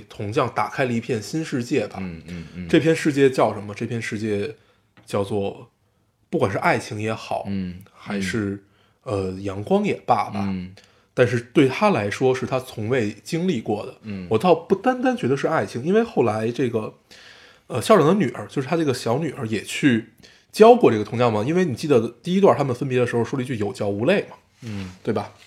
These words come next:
Speaker 1: <coughs> 后来也多次提到说这个他经常会去教铜匠识字啊，或者怎么样怎么样。我觉得这是为了铜匠打开了一片新的世界，所以才引出来了后来这个小女儿说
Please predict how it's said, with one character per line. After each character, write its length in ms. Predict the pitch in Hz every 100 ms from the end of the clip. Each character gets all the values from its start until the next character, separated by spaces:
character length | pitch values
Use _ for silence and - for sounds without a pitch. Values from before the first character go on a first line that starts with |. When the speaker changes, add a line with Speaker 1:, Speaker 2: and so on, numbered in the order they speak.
| -
Speaker 1:
<coughs> 640 | - - - - - -
后 120 | -
来 260 | 139 143 175 - -
也 120 | 117
多 140 | 104 170
次 160 | 135
提 240 | 104 - 107
到 240 | 151 104
说 240 | - 123
这 220 | 117 110 104
个 280 | 104 107 98
他 120 | 123
经 160 | 113 127
常 140 | 120
会 140 | 120
去 80 | 107
教 180 | 98 127
铜 160 | 117 113
匠 180 | 120
识 220 | 107 - 110
字 240 | - 151
啊， 140 | 120
或 120 | 113 120
者 60 |
怎 80 | 107
么 80 | 107
样 120 | 117
怎 100 | 110
么 80 | 107
样。 160 | 107 98 - - - - - _ _
我 100 | 117
觉 80 | 147
得 80 |
这 160 | 180 254
是 120 | 139
为 100 | 139
了 80 | 123
铜 240 | 151 -
匠 320 | 123 143 104 -
打 160 | 110
开 180 | 101 143
了 60 | 123
一 120 | 120
片 200 | 117 120
新 220 | 107 165
的 80 | 160
世 180 | - 127
界， 220 | 139 110
所 300 | - - 127
以 140 | 220 160
才 160 | -
引 260 | 131 127 -
出 220 | - 175
来 160 | 165 110
了 100 | 107
后 220 | - 123
来 420 | 107 104 113 - _ - - -
这 100 | -
个 80 | 131
小 220 | 123 110
女 100 | 123
儿 140 | 104
说 380 | 104 127 120 120